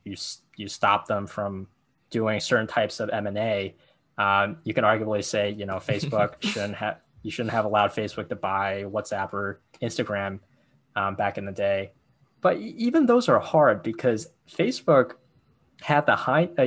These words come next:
Speaker 1: you know, foresight of buying a great company like Instagram. Um,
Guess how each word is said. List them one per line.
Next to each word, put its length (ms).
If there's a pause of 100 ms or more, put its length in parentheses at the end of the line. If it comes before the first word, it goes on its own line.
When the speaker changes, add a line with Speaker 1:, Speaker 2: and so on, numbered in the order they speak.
Speaker 1:
you 100
know, 120
foresight 920
of 320 (160)
buying 340
a 60
great 260
company 320
like 220
Instagram. 680 (500)
Um, 400